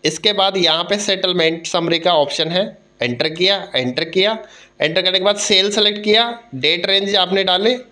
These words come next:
एंटर किया, एंटर करने के बाद कैश के बिल पाँच सौ नब्बे रुपये के आपके बने हैं। इसके बाद ये जो दूसरा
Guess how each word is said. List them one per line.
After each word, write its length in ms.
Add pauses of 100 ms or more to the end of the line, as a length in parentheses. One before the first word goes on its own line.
(100)
एंटर 240
किया, 300 (120)
एंटर 300
करने 320
के 100
बाद 360
कैश 240
के 160
बिल 260
पाँच 280
सौ 60
नब्बे 340
रुपये 200
के 100
आपके 300
बने 240
हैं। 180 (680)
इसके 280
बाद 480
ये 220
जो 160
दूसरा 460